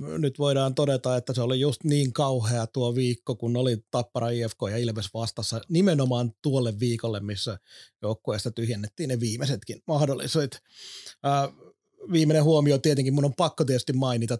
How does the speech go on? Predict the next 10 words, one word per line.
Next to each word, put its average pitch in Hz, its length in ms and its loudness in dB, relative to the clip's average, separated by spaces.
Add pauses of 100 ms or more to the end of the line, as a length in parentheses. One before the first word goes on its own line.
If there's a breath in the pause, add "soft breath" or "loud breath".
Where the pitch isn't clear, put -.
tästä, 123 320 -2
koska 117 560 -4 (540 loud breath)
I 143 180 4
F - 60 -2
K 127 220 0
Saipa-ottelussa 123 1080 -2 (100)
Stadin 117 360 -6
keltamustien 127 760 -2
porukassa 131 540 -2
siellä 123 280 -4